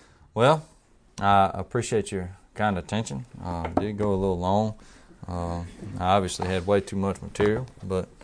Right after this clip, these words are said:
um, we hadn't talked, uh, uh, explicitly about, uh, being,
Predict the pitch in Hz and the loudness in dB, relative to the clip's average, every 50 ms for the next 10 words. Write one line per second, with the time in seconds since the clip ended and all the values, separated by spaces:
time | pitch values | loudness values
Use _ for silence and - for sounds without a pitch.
0 | - - - - - _ - - 90 90 87 87 85 85 85 82 87 - - - | -10 -10 -12 -16 -20 _ -12 -8 -6 -4 -4 -4 -4 -6 -8 -10 -12 -16 -20 -20
1 | - - - - - - - - - - - - - - - - - - - - | -20 -20 -20 -18 -18 -18 -18 -18 -20 -20 -20 -20 -20 -20 -20 -18 -18 -18 -18 -20
2 | - - - - - - - - - - _ - _ - - - _ - - - | -12 -4 -4 -4 -4 -4 -10 -12 -20 -20 _ -20 _ -20 -20 -20 _ -20 -20 -20
3 | - - _ - _ - 113 117 127 135 139 139 127 120 117 87 92 - - 127 | -20 -20 _ -20 _ -2 4 6 8 8 8 6 6 2 0 -2 -4 2 4 6
4 | 131 139 135 - 110 101 98 101 110 139 - 101 101 101 101 95 - - - - | 6 6 4 2 0 0 0 -2 -6 -14 -14 -12 -10 -8 -8 -8 -10 -12 -14 -16
5 | - - - - - - 64 113 - - - 104 117 - - - 143 127 110 95 | -18 -20 -20 -20 -16 -14 -14 -14 -10 -4 -2 -2 0 0 -2 -4 -2 -2 2 4
6 | 101 101 101 98 - - - 95 92 90 90 90 90 90 90 - - - - - | 6 6 6 4 2 -4 -8 -6 -4 -4 -4 -4 -6 -8 -12 -16 -20 -20 -20 -18
7 | - - 98 110 113 113 107 101 98 92 | -8 0 2 4 6 6 6 4 2 0